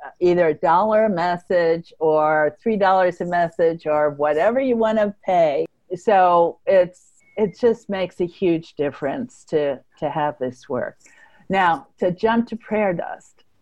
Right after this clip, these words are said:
um, I have a neighbor, I've moved, you know, so I have a new neighbor whose house I'm looking at right now. And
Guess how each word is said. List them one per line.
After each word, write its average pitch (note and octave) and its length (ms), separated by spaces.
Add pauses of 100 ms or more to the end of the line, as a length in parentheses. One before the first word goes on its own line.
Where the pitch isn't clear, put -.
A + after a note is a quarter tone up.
(140)
um, D#3 640 (1300)
I G#3 200
have A#3+ 260
a G#3 80
neighbor, F3+ 560
I've D#3 200
moved, E3 540
you D3+ 120
know, A2+ 280
so D#3 480
I E3+ 140
have F#3+ 260
a G#3 60
new F#3 220
neighbor D#3 680 (520)
whose F3+ 260
house F#3+ 320
I'm F#3+ 140
looking E3+ 440
at D3 300
right D#3 300
now. D#3 340 (880)
And F#3+ 440